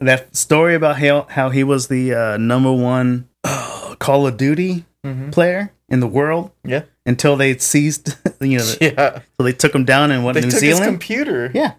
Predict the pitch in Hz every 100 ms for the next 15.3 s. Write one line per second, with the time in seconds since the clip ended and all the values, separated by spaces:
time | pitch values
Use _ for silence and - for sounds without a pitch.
0 | _ 180 196 123 127 135 - 165 - -
1 | - 175 165 147 165 - 139 160 240 151
2 | 208 - 175 165 175 208 - - 202 262
3 | 240 - 175 269 202 196 247 175 180 233
4 | 320 - - - - 175 117 123 123 123
5 | 127 123 143 - 208 - 196 185 196 -
6 | 208 240 190 208 _ - 170 214 214 165
7 | 170 202 185 185 156 131 135 151 160 151
8 | - _ - 123 120 143 143 135 131 131
9 | 131 113 107 104 110 90 - _ _ 123
10 | 123 139 - 139 123 - 123 - 123 120
11 | - 117 113 110 117 107 101 - 127 123
12 | 127 139 127 127 127 135 135 123 131 131
13 | - 139 - 131 123 123 113 113 101 -
14 | 131 120 120 110 110 107 - 113 - -
15 | 85 - -